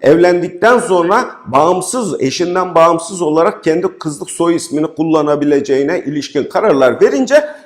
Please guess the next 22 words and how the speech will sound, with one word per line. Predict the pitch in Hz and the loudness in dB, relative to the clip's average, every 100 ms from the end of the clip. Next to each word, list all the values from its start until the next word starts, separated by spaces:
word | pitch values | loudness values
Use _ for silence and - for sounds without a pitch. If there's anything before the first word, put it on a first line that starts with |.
| _ | _
tabii | 277 262 | 2 2
ki | 180 175 | -2 -2
kadınlar | 233 254 233 208 285 - - - | 0 0 0 0 0 -4 -18 -12
bunu, | 139 233 330 185 | -2 2 4 4
bu | 277 | 2
hakkı | 311 285 - 151 - | 2 0 -4 -12 -8
kullanabilmesi | 247 240 190 170 233 226 220 196 | -2 0 2 0 -2 -2 -2 -2
için | 190 - 269 | -6 -6 -6
mutlaka | 254 277 185 190 277 302 - - - | -6 -4 -2 0 2 0 -2 -16 -2
dava | 135 190 208 311 | 4 4 6 4
açmaları | - 165 - 147 127 123 | 2 -4 -2 0 2 2
gerekiyordu. | 123 104 117 113 117 110 92 82 - _ _ _ | 0 0 0 0 0 -2 0 -6 -8 _ _ _
Bununla | 113 185 330 330 339 | -4 0 2 2 2
ilgili | - 233 240 202 247 | 0 0 0 0 2
olarak | - 180 190 196 196 185 - | 2 4 4 6 4 2 2
da | 147 - - - _ - | 2 2 -4 -16 _ -6
daha | 113 147 233 | -2 0 -2
sonradan | - 139 127 127 123 180 233 - - | -2 -2 0 2 4 4 2 -4 -10
İstanbul | 143 - - 330 330 302 | -8 -4 2 4 4 2
sekizinci | 214 226 226 226 214 226 185 | 2 2 2 0 0 2 2
Aile | 151 190 185 170 170 - - - - | 4 2 2 0 0 0 -4 -16 -4
Mahkemesi | 160 185 - 160 151 139 - 269 | -4 -4 0 2 2 -2 -2 -2